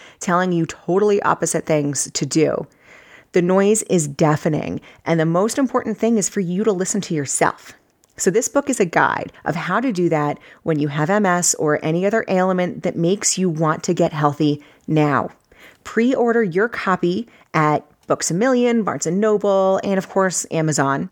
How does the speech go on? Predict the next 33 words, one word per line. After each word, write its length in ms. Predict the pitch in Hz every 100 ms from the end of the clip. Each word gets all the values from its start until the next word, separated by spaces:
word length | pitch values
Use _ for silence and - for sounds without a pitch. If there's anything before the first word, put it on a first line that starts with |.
| _ -
And 120 | 190
you 60 |
can 100 | 202
always 260 | 196 208 226
just 200 | 247 -
go 120 | 226
to 60 | 233
the 80 | 262
show 260 | - 208
notes 340 | 196 196 - -
to 100 | 180
get 240 | - 175
a 60 | 147
link 240 | 156 170
to 120 | - 175
any 220 | 175 196 208
of 80 |
these 300 | 196 208 170
retailers 580 | 196 196 208 190 202 233
so 80 | 196
that 160 | 165 151
you 100 | 165
can 160 | 165
pre-order 440 | - 202 202 175 170
your 180 | 156
copy. 440 | 147 139 - 185 208 -
Again, 340 | 208 220 196 196
the 100 | 175
link 220 | 185 190
to 100 | 165
the 80 | 165
show 180 | 190
notes 320 | 175 175 170